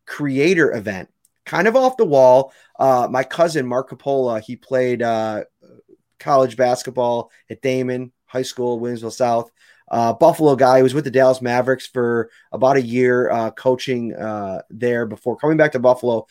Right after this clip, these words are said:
and starting this new company. It's called Buffalo Cold Rush. And basically, it's to highlight talent in Buffalo, basketball talent.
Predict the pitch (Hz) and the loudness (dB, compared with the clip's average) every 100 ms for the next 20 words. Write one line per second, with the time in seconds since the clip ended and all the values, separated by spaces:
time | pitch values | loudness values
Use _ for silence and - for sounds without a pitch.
0 | _ - 120 - 147 143 127 120 127 - | _ -12 -8 0 2 2 0 -4 -8 -4
1 | 139 143 113 - 110 127 139 127 113 - | -4 -4 -6 -4 0 0 0 -4 -4 -2
2 | 147 139 104 98 - _ _ _ _ - | -2 -2 -4 -8 -12 _ _ _ _ -6
3 | 127 123 165 - 160 135 - - 139 143 | -2 2 2 2 2 2 -2 -4 0 2
4 | 139 131 _ - 147 135 - 110 127 - | 4 2 _ -6 -4 -4 -6 -2 -2 -2
5 | 80 - 120 117 - 101 98 104 95 69 | -12 -6 -4 -4 -6 -8 -6 -8 -8 -10